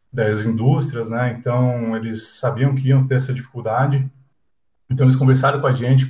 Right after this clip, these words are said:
sobre a possibilita-, possibilidade de ter um novo corte, né, na, no orçamento do time de vôlei, né, porque o sesi, vocês sabem, é uma instituição gigante, né,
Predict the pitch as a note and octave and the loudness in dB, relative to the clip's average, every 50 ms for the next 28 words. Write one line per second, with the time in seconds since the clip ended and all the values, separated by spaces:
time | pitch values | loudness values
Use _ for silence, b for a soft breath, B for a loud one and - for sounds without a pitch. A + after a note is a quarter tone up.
0 | - - - C3 C3 B2+ C3 C3 C#3+ C3+ C3 - C3 C#3 C3+ C3 C3 - - B2+ | -4 -4 -4 -2 0 0 0 0 0 -2 0 0 2 2 2 2 0 -2 -4 -4
1 | B2 - - _ _ - C3+ C3 - C#3 C3+ C3+ B2+ B2+ C3 C3+ C3+ C#3+ C3+ - | -4 -6 -8 _ _ -4 -2 -2 0 2 2 2 4 4 4 4 4 2 2 2
2 | D3 D3+ D3+ D3 C#3+ C#3+ C#3+ D3+ D#3+ C#3+ - - C3+ C#3+ D3 C#3 C3+ - B2 A2 | 2 2 2 2 2 0 0 -2 -2 -4 -2 0 2 2 2 2 0 -2 -6 -6
3 | A2 A2 G#2+ G#2+ G#2+ G#2 - _ _ _ _ _ _ _ - B2 A#2+ B2 - - | -8 -8 -8 -10 -12 -12 -16 _ _ _ _ _ _ _ -10 -6 -4 -4 -2 0
4 | - B2 A2+ A#2 C3 C#3+ C3 C3 C3 A#2 - - - C3 B2+ A#2+ A#2 - - A2+ | 0 0 2 2 2 2 2 2 0 -2 -6 -6 -2 0 0 0 0 -4 -4 -2
5 | A2+ A2 G#2 G2+ - - _ _ _ _ _ _ _ _ _ _ _ _ - A2+ | -2 -2 -2 -4 -10 -16 _ _ _ _ _ _ _ _ _ _ _ _ -12 -8
6 | A2 A2+ B2+ C3+ C3 - - - A#2+ A#2 A#2 A#2 A#2 - - - - A2+ A2+ B2 | -8 -8 -8 -8 -10 -12 -10 -10 -10 -10 -10 -12 -12 -12 -10 -6 -2 0 0 0
7 | C3 C#3 C#3 C3 - - - - - C3 C3 - - A2+ A#2 B2+ B2+ A#2+ A2+ A2+ | 0 0 -2 -4 -4 -8 -10 -10 -8 -6 -6 -4 -2 0 0 0 0 -2 -4 -4
8 | A2 G#2+ - - - - - C3 - - B2+ A#2+ A#2+ A#2 A2+ A2 - C3 B2+ A#2+ | -6 -8 -12 -16 -16 -14 -12 -8 -4 -2 -2 -2 -2 -4 -6 -6 -6 -6 -2 2
9 | A#2 C3 C#3+ D3+ C3+ - C#3 A2 A2+ A#2 A#2 A2 G#2+ G#2 A2 - | 4 4 4 4 4 2 0 -2 -2 -2 -2 -2 -4 -6 -8 -10